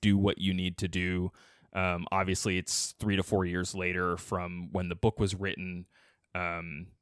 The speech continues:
address what you need to address. So I think some folks coming to the book from the show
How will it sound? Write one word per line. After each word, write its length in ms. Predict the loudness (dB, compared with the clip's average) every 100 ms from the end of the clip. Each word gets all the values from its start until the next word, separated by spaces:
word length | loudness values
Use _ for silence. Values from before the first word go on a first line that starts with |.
| _ -4
address 360 | 0 2 2 0
what 140 | -2
you 80 | -4
need 180 | -6 -6
to 100 | -6
address. 560 | -4 -6 -6 -8 -10 -12
So 460 | -8 -2 -2 -2 -6 _ -20 _ -2
I 100 | 2
think 180 | 4 4
some 180 | 2 2
folks 380 | 8 8 8 4
coming 420 | 2 4 4 4
to 140 | 6
the 100 | 6
book 320 | 6 6 6 4
from 300 | 4 4 6
the 80 |
show 640 | 2 2 4 6 8 6 4